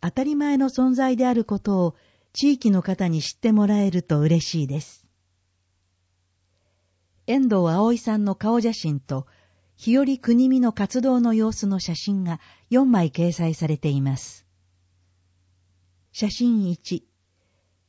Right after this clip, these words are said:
日和国見の利用者さんと施設スタッフ。写真二、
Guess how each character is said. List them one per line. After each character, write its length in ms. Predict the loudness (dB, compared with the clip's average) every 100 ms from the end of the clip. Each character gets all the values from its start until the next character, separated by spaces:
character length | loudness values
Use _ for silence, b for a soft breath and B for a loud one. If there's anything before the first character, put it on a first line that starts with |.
| _
日 240 | -2 2
和 80 | 2 0
国 260 | 0 2 4
見 140 | 6
の 120 | 4 4
利 120 | 2
用 180 | 2 0
者 140 | -4
さ 180 | -4 -4
ん 120 | -4
と 180 | -4 -6
施 100 | -2
設 300 | -4 -4 -10
ス 120 | -8
タ 100 | -8
ッ 20 |
フ。 320 | -8 -12 -18 -18 _ _ _ _ _ _ _ _ _
写 200 | -8 -6
真 360 | -2 0 2 2
二、 240 | 0 -2